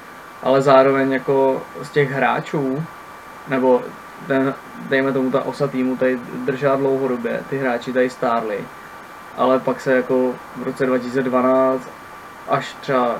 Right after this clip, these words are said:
čtrnáct jako by rozprášila úplně ta osa týmu. A to je jedno, to bylo prostě nejlepší období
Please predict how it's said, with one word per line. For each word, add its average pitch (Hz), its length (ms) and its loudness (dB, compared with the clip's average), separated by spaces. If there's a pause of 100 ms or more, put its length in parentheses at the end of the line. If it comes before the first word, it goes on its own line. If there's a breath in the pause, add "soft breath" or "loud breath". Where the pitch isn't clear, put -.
(100)
čtrnáct 131 520 2
jako 127 140 -2
by 127 220 2
rozprášila 123 640 0
úplně 123 240 0
ta 123 120 -2
osa - 240 -6
týmu. 117 360 -6
A 127 60 -2
to 151 80 2
je 147 60 8
jedno, 135 220 2 (800)
to 135 60 -2
bylo 143 160 6
prostě 143 320 2
nejlepší 143 720 2
období 135 720 0